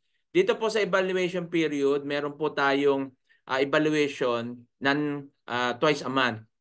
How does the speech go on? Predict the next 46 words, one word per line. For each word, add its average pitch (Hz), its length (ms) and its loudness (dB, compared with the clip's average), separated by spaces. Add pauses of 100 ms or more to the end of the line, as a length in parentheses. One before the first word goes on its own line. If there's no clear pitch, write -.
(440)
So, 143 160 2
fifteen 175 800 2
and 135 320 -2
end 147 240 -2
of 139 80 -8
the 131 160 0
month. 120 320 0
Pag 117 80 -4
sinabi 147 320 0
nating 156 400 -2
end 151 160 0
of 156 160 -4
the 185 80 2
month, 175 400 2 (400)
so, 131 480 2
ngayon, 185 640 0
April, 165 400 -2
ah, 143 240 2
ngayong 156 400 -2
April 175 320 0
hanggang 135 400 -2
thirty 131 320 2
lang 175 240 0
siya. 135 320 -4
So, 131 160 -2
ang 127 100 -2 (220)
thirty 135 400 2
yung 123 80 0
end 120 240 -6
of 113 80 -12
the 117 80 -4
month. 120 320 0 (400)
Kapag 147 320 0
sa 208 160 2
May 180 160 2
hanggang 139 320 0
thirty-one, 143 560 0
so 131 160 -2
ang 131 160 -2
end 139 160 -2
of 135 80 -10
the 147 160 -4
month 127 160 -4
is 123 160 -8
thirty-one. 110 640 -4 (240)
Okay? 160 400 0